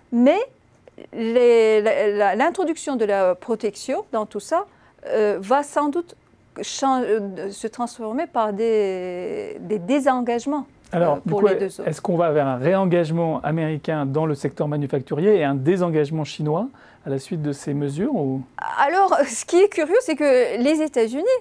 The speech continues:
Speaker 1: avec le gaz du sch-, du schiste, au lieu de revenir vers l'industrie, s'engagent encore, euh, s-, s'engagent encore dans un autre secteur,
Speaker 2: Mhm.
Speaker 1: c'est le, le secteur des produits primaires.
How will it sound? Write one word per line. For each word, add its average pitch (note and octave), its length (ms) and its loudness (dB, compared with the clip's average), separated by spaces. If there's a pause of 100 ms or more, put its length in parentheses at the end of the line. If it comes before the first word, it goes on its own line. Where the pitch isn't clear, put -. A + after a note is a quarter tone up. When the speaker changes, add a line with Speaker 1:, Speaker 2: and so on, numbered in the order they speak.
(200)
Speaker 1:
avec B3+ 260 0
le B3 140 0
gaz C4 240 2
du A3 80 -8
sch-, G3 400 -8
du G3 100 -8
schiste, - 300 -6 (480)
au D#4 100 4
lieu E4+ 220 4
de C#4 100 2
revenir C4+ 400 0
vers A3+ 180 0
l'industrie, G3+ 600 -6 (220)
s'engagent C#4+ 600 -2
encore, B3+ 480 -2
euh, G3+ 420 0
s-, A3 140 -8 (120)
s'engagent C4 380 -4
encore A#3 280 -2
dans G#3+ 240 -4
un G#3 80 -4
autre C4+ 260 -2
secteur, G#3 460 -6 (280)
Speaker 2:
Mhm. E3 100 -20
Speaker 1:
c'est C#4+ 320 2
le, A3 420 6
le G#3+ 60 4
secteur C4+ 340 -4
des A#3+ 100 0
produits G#3 360 -4
primaires. - 500 -14